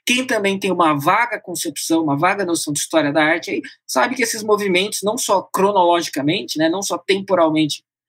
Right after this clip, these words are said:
estão atrelados, como um é visto ali como, né, o corolário do, do próximo.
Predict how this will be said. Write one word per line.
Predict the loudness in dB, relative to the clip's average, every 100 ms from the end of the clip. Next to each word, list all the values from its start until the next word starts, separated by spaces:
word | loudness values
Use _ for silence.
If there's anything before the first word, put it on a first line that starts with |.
| _ -4
estão | -2 2
atrelados, | 2 2 4 4 2
como | -4 -2 -2
um | 0
é | -2
visto | -2 -4 -4 -4
ali | -4
como, | 0 2 2 2 _ _ _
né, | 0 4
o | 4 4
corolário | 2 4 4 2 0
do, | -2 -2 -2
do | -2 2
próximo. | 2 2 -2 -10